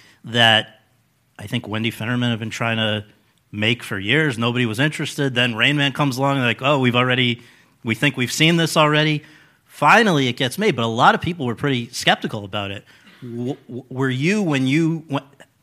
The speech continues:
how did it cross your radar, and then were you immediately sold on the potential of this, or did you take some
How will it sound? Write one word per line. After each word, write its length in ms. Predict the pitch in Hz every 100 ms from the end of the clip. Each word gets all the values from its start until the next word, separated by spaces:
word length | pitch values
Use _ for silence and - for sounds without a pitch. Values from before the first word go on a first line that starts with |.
| _
how 160 | - 160
did 80 | 196
it 80 | -
cross 260 | 170 156
your 100 | 160
radar, 300 | 131 131 131
and 120 | 120 127
then 140 | 127
were 120 | 123
you 220 | 123 202
immediately 720 | 240 123 107 107 107 107 101 - _ _
sold 360 | - - 117 113
on 160 | 104
the 120 | 104 101
potential 540 | _ 113 110 104 107
of 60 | 104
this, 200 | 104 117
or 80 |
did 140 | 107 110
you 100 | 190
take 240 | - 110
some 300 | - 107 98